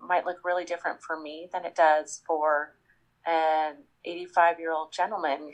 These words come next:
who really finds a lot of satisfaction in watching a football game or, you know, playing bridge online or something. So, so it's really important to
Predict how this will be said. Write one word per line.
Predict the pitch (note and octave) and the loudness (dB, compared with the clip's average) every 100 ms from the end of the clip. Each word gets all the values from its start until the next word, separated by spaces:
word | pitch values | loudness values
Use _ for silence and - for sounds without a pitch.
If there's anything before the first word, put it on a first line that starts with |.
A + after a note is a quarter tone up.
| - | -12
who | F3+ E3+ E3+ E3 - _ _ _ | -10 -10 -8 -8 -10 _ _ _
really | G3+ G#3+ | -2 -2
finds | G#3+ G3+ G3 F#3 | -2 -2 -2 -2
a | F3+ | -2
lot | E3+ E3+ | 0 0
of | - | -2
satisfaction | - E3+ E3 - G3+ A#3 - E3+ D#3+ - | 0 0 -2 0 0 0 -4 -8 -8 -12
in | E3+ D#3 D#3 - _ _ _ | -10 -10 -12 -20 _ _ _
watching | F3 F3 F3+ F3 | 2 2 2 -8
a | |
football | F3+ A3+ - D#3+ D3 | -6 -6 2 4 4
game | D#3+ C#3+ D3 D3 - - | 0 -10 -10 -14 -12 -6
or, | D#3+ D#3 D3+ C#3+ - _ _ _ | -2 0 0 -2 -6 _ _ _
you | F3+ | -6
know, | E3 D3+ D#3 _ | -2 -2 -6 _
playing | - F3+ E3+ E3+ | -6 -6 -6 -6
bridge | F3+ F3+ F3 | -2 -2 -2
online | E3+ E3 E3+ G3 D3+ D3 | -4 -4 -6 -6 -8 -12
or | - | -12
something. | - - - - - | -10 -12 -10 -14 -14
So, | - - F3+ E3+ D#3+ - _ _ _ _ _ | -12 -2 0 2 -2 -6 _ _ _ _ _
so | - F#3 | -2 -2
it's | F#3 - | -2 -4
really | A#3+ C4+ | -4 -2
important | A#3+ - - - - G#3+ | -6 -6 -4 -4 -4 -8
to | - E3+ D3 | 2 4 2